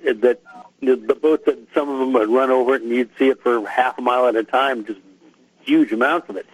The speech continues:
And the fish were gorging themselves on that stuff. So, you know, now that's been kind of pushed down, but it's still, there's still a lot of it. Even the guys down south are saying they're, they're bringing up fish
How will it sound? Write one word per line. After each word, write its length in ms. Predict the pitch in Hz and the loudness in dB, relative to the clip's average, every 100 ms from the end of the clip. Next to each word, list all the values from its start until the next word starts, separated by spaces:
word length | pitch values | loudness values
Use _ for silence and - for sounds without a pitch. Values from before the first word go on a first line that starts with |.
| - - | -18 -2
And 120 | 196 | 0
the 60 | 202 | 2
fish 260 | 208 196 | 0 0
were 100 | 170 | -2
gorging 500 | 120 131 202 - 131 | 2 2 2 -2 -2
themselves 420 | 113 104 - 95 107 | -2 -2 -2 -2 -4
on 140 | 92 | -6
that 140 | 92 - - | -8 -10 -6
stuff. 220 | - - _ - - - - | -8 -8 _ -12 -12 -2 2
So, 340 | 139 131 - 135 | 4 4 0 0
you 100 | 135 | 2
know, 180 | 123 123 | 2 2
now 240 | 139 170 | 0 2
that's 300 | 165 156 - | 0 0 -2
been 180 | 160 135 | -4 -2
kind 200 | - 135 | -2 0
of 100 | - | 0
pushed 320 | - 139 - - 123 | 0 0 -2 -10 -2
down, 420 | 143 135 127 117 | 0 0 0 0
but 120 | 127 | 0
it's 140 | 165 - _ | -2 -6 _
still, 480 | 196 190 190 185 - - _ _ _ _ _ _ _ _ | 0 2 2 0 -4 -20 _ _ _ _ _ _ _ _
there's 220 | 139 147 - | -2 -2 -2
still 260 | 185 151 | -2 2
a 60 | 127 | 2
lot 320 | 139 185 214 | 2 2 0
of 100 | 151 120 | 0 0
it. 100 | 131 | 2
Even 160 | 165 | 2
the 60 | 175 | 0
guys 300 | 147 147 147 | 0 0 0
down 260 | 156 151 151 | 0 0 -2
south 280 | 147 170 185 | -2 -2 -4
are 80 | 113 - | -6 -4
saying 180 | 123 | -2
they're, 160 | 117 117 _ - | 0 -2 _ -2
they're 160 | 123 143 _ - | -2 -2 _ -6
bringing 220 | 123 143 | -2 0
up 200 | 139 - | -2 0
fish 360 | 143 143 - | 0 0 -6